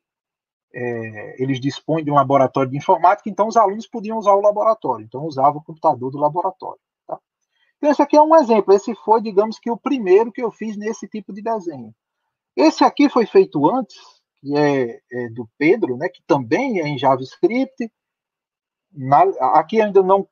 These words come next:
não, é, disponibilizei ele para, ah, para ser domínio público, mas ainda tá pro-,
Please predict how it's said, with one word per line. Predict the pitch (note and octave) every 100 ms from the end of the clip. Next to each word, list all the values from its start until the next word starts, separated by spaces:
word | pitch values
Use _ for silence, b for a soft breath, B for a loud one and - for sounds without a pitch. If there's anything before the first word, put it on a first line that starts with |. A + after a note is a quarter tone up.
| -
não, | D#3 F#3 E3+ D3+ - -
é, | C#3+ C3+
disponibilizei | D3 - F3+ E3+ D#3+ D3 C3 D3
ele | C3+ C#3+ C3+ A2+ _ _ -
para, | B2+ B2+ A#2 A#2 _ _ _ _ _ _ _ _ _ _ -
ah, | B2 A#2 A2 A2 G2+ G2
para | C3+
ser | B2 D3+
domínio | C#3 C3+ C3+ B2+
público, | G#3 B3+ A3 G#3+ A3+ _ _ _ _ -
mas | C#3+ C3
ainda | D#3 D#3 D3+
tá | D#3
pro-, | D3